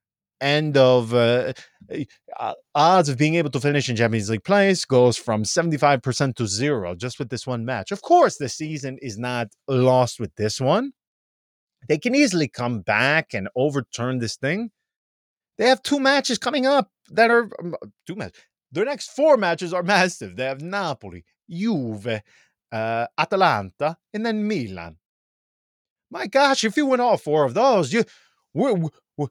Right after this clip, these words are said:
we won't, we won't even remember this evening against Bologna. If they win all four of those, we,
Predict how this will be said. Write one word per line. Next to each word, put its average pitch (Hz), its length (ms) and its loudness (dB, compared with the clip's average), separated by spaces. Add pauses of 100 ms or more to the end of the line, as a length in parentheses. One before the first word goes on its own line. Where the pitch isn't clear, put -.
(140)
we 269 140 4
won't, 294 260 4
we 247 140 2
won't 269 240 2
even 226 220 2
remember 202 360 2
this 143 180 -2
evening 120 360 -8
against 101 380 -10
Bologna. 104 380 -4
If 104 100 -8
they 220 100 2
win 208 160 2
all 196 120 4
four 190 220 4
of 131 80 0
those, 143 220 0
we, 170 160 -2